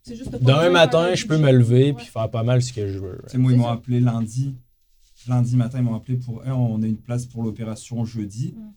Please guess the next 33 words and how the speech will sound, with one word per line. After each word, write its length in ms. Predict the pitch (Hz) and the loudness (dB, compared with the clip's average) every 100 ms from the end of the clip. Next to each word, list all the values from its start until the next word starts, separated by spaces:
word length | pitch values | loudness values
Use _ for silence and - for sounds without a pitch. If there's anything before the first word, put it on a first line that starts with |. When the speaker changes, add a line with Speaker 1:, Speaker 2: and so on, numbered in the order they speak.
| _ | _
Speaker 3:
Si 300 | - - 160 | -14 -10 -6
j'avais 260 | 160 147 143 | -6 -2 4
une 140 | 127 | 4
job 160 | 131 160 | 2 -2
de 80 | 120 | -4
neuf 240 | 107 104 | -4 -6
à 60 | 101 | -12
cinq, 240 | - 135 | -12 -12
Speaker 1:
Ouais. 400 | 123 - - - _ _ | -14 -18 -20 -20 _ _
Speaker 3:
j'aurais 160 | 110 107 | -12 -10
fait 100 | 107 | -8
Speaker 1:
Ouais. 60 | |
Speaker 3:
comment ? 320 | 113 123 127 - | -4 -2 -2 -4
J'aurais 180 | 98 | -16
pas, 120 | - 110 | -10 -10
Speaker 1:
Je 60 | |
Speaker 3:
tu 60 | - | -6
sais, 100 | 131 | -4
Speaker 1:
sais. 60 | |
Speaker 3:
ça 140 | 123 110 | -4 -4
aurait 60 | 104 | -8
été, 160 | 107 | -10
tu 60 | - | -8
sais, 80 | 123 | -8
j'aurais 140 | 117 110 | -6 -6
dû 80 | |
demander 200 | 117 107 | -4 -4
à 60 | 104 | -6
mon 120 | 107 | -8
patron, 360 | 104 123 127 135 | -6 -8 -4 0
là, 100 | 127 | 0
j'ai 120 | 113 | 0
dit 300 | 104 127 127 | -2 0 0